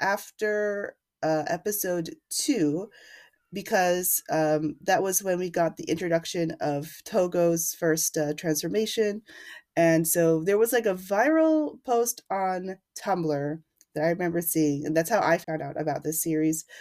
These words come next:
where people are like, "Oh my god, this is a really cool series that has a disabled magical girl. This girl's a wheelchair user, but she can transform, and she has these ribbons that, you know, help move her around so she can still fight just like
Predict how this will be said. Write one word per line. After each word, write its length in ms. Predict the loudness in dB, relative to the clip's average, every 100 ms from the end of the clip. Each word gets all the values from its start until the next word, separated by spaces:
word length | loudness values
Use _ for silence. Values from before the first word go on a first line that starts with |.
| -18 -12
where 420 | -2 2 4 2 -4 -20 _ _
people 240 | -12 -6 -4
are 100 | 0
like, 260 | 0 -2 -6 2
"Oh 120 | 2
my 120 | 4
god, 440 | 2 2 4 2 0 -6
this 360 | -2 -2 -2 -2
is 260 | -4 -4 -4
a 320 | -2 0 0 0
really 260 | 0 0
cool 220 | -2 -2 -2
series 400 | -2 -2 -2 -4
that 120 | -4
has 420 | -2 2 2 0 0
a 180 | 0
disabled 680 | 0 2 2 2 2 -2 -4 -4
magical 440 | -2 -2 -2 -4
girl. 340 | 0 -2 -2 -4
This 160 | -6
girl's 260 | -2 -2 0
a 40 | 0
wheelchair 340 | 0 0 -2
user, 480 | 0 0 0 0 0
but 340 | 2 2 0 -12 -20 -20 -8
she 180 | -6 -4
can 160 | -4
transform, 720 | -2 -2 0 2 4 2 0 0
and 300 | 2 2 0
she 100 | -2
has 200 | 0 0
these 160 | -2
ribbons 340 | -2 -4 -4 0
that, 240 | 0 -2 _ -20 _ -4
you 80 |
know, 220 | 0 0 -2
help 340 | -2 -2 -4 _
move 260 | -4 -2 0
her 160 | 2 2
around 440 | 4 4 4 0
so 360 | 0 2 4 2
she 180 | -2
can 120 | -4 -2
still 240 | 0 0
fight 300 | 2 0 0
just 200 | -2 -2
like 220 | -4 -4